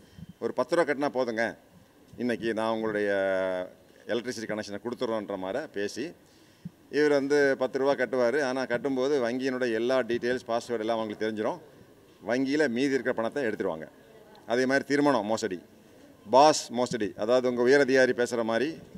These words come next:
ஒரு ஃபோன்லேருந்து பேசி அதுல டி பி அந்த உயரதிகாரி படத்தை போட்டுட்டு நான் collector, நான் டி ஜி பி அப்படிங்கிற முறையில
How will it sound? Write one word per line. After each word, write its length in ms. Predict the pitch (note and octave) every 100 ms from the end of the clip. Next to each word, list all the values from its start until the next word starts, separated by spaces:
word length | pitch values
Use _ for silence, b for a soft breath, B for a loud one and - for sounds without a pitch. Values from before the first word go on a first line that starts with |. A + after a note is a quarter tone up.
| - - -
ஒரு 180 | A#2 A2+
ஃபோன்லேருந்து 380 | B2+ B2 A2+ G#2+
பேசி 300 | A#2 A#2 B2
அதுல 200 | A#2 A2
டி 180 | B2
பி 120 | C3 B2
அந்த 140 | A2+
உயரதிகாரி 580 | A2 A#2 G#2+ A2 A2 G2+
படத்தை 300 | G2+ G2 A2 F#2
போட்டுட்டு 320 | G#2 - B2+ F3+ - - - -
நான் 140 | A#2
collector, 560 | A2 A#2 F#2 A2 G#2 E2
நான் 180 | F#2+ G2+
டி 140 | G#2+ A#2+
ஜி 160 | A#2
பி 220 | G2 G#2+
அப்படிங்கிற 360 | F#2+ F#2 G2+ G2+
முறையில 380 | G2 G2 B2